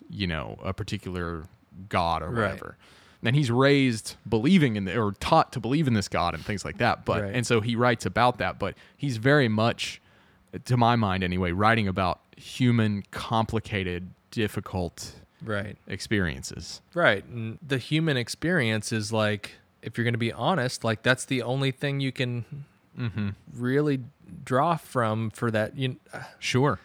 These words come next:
Speaker 1: And he doesn't simplify it, right? He
Speaker 2: No.
Speaker 1: doesn't. That's one of the things that was so striking about him the first time I heard him. And one of the things that's so fascinating about him coming out of the Christian market is he's not someone who hands you,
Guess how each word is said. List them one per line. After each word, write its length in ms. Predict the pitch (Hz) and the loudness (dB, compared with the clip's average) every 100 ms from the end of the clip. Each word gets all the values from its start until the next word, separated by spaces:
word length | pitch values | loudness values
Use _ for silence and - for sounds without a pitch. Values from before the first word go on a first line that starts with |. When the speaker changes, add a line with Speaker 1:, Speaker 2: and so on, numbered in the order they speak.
| - | -2
Speaker 1:
And 140 | 143 | 2
he 60 | 151 | 4
doesn't 280 | 180 160 - | 4 2 0
simplify 560 | - 202 139 - 85 53 | 2 2 2 0 -2 -2
it, 100 | 64 | 0
right? 160 | 110 | 2
He 160 | 151 160 | 4 4
Speaker 2:
No. 60 | |
Speaker 1:
doesn't. 340 | 143 147 139 - | 6 4 4 2
That's 240 | 151 160 | 2 2
one 200 | 143 143 | 0 -2
of 100 | 131 | -2
the 80 | 123 | -4
things 340 | - 135 123 | -2 -2 -2
that 160 | - 117 | 0 0
was 160 | 110 104 | 0 -2
so 440 | - 123 120 117 | 0 2 4 2
striking 580 | 113 - 120 113 123 107 | 0 0 0 0 -2 -4
about 280 | 101 98 104 | -2 -4 -2
him 160 | 104 | -4
the 80 | 95 | -4
first 240 | - 101 | -4 -6
time 120 | 98 95 | -4 -6
I 80 | |
heard 260 | 85 98 120 | -6 -4 -2
him. 160 | 92 87 - - - | -2 -4 -12 -14 -6
And 180 | 113 | -4
one 120 | 117 120 | 0 0
of 80 | |
the 40 | 113 | 0
things 260 | - 113 104 | -2 -4 -4
that's 160 | 90 | -6
so 420 | - 107 104 98 92 _ _ | -2 0 0 -2 -4 _ _
fascinating 680 | - 127 131 131 107 98 | -4 0 0 0 -2 0
about 240 | 98 95 - | -2 -2 -2
him 240 | 127 131 | 0 0
coming 280 | - 117 107 | -2 -2 -2
out 100 | 107 | -4
of 80 | 104 | -6
the 80 | |
Christian 360 | - 110 - 92 | -6 -6 -4 -4
market 400 | 101 104 - 92 - _ | -2 -2 -2 -4 -8 _
is 180 | - 123 | -4 -2
he's 180 | 131 - | -2 0
not 180 | 127 - | 0 0
someone 340 | - 117 110 | -2 -2 -2
who 160 | 104 113 | -2 -4
hands 420 | - 113 113 110 | -4 -4 -2 -2
you, 300 | 104 101 98 | -4 -4 -4